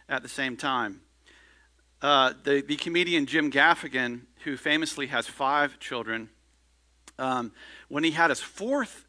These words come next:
child, someone asked him, "What's it like having a fourth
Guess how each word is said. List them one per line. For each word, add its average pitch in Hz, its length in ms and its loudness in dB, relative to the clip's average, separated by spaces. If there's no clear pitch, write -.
child, 95 560 -6
someone 156 360 -2
asked 139 280 0
him, 127 140 -6
"What's 190 280 -4
it 180 120 -2
like 135 400 0
having 131 380 0
a 113 60 -8
fourth - 580 -8